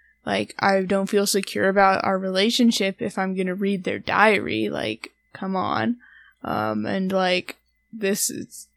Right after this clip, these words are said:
obviously not a healthy relationship. Like, they're crying at the curb.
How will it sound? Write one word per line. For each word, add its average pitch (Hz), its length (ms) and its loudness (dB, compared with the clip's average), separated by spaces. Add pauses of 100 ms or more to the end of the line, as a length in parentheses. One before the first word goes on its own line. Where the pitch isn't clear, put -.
(120)
obviously 202 500 2
not 185 220 0
a 196 40 -2
healthy 190 300 -4
relationship. 185 680 -4
Like, 71 220 -4
they're 71 160 -8
crying 202 440 0
at - 120 -6
the - 80 -14
curb. 202 640 0